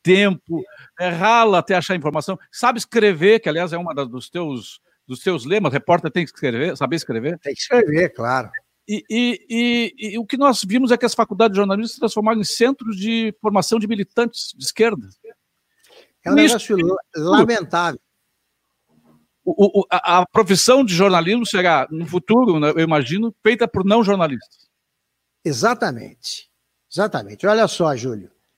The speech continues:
Speaker 2: eu, ah, dirigia o Estadão quando nós, ah, qu-, quando houve a eleição de mil novecentos e oitenta e nove. E eu vi que a redação inteira era composta por militantes do P T.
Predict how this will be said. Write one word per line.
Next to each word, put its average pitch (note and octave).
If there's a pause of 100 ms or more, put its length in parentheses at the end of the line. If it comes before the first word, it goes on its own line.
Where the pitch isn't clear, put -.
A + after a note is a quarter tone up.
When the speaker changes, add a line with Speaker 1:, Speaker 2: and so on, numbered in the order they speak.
(160)
Speaker 2:
eu, A#3
ah, A#3
dirigia F3+
o C#3+
Estadão E3+ (720)
quando F#3+
nós, F#3+
ah, E3+
qu-, D3+
quando E3
houve F3
a F3
eleição E3+
de F3
mil F3
novecentos E3
e F3
oitenta F3
e E3
nove. A2 (880)
E D#3+
eu F#3+
vi E3+
que G#3+
a E3+
redação D#3
inteira G3 (600)
era D#3+
composta E3+
por F#3+
militantes F#3+
do F#3+
P G3
T. A#2+